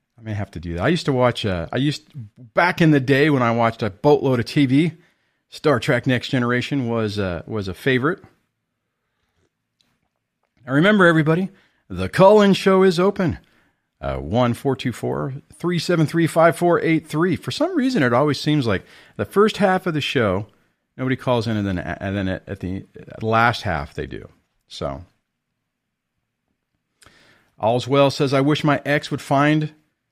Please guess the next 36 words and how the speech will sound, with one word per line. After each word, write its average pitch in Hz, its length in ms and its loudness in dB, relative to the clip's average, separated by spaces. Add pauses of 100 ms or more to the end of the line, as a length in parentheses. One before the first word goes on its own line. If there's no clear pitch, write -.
(240)
Uh, 80 460 -6 (140)
my 123 160 -2
ex 135 180 -2
would 127 80 -4
find 135 320 0
himself 123 460 -2
somebody 107 500 -4
already." 92 680 -4 (920)
I 98 120 -6
was, 95 180 -6
uh, 78 180 -8
I - 60 -12
was 95 140 -10
just - 360 -6
chatting 110 380 -4
with 95 80 -8
somebody 101 340 -6
about 90 280 -8
that 95 240 -4
too. 87 340 -8 (100)
They 110 140 -18
were 95 120 -10
saying, 90 280 -10
you 90 60 -8
know, 87 80 -8
"Do 101 120 -8
you 101 140 -4
think 104 520 -6 (1000)
that 98 240 -8
the 104 160 -2
ex 95 240 -4
would, 90 160 -6
uh, 76 240 -8 (2000)
would 117 180 -4
do 131 240 4
that, 82 360 -4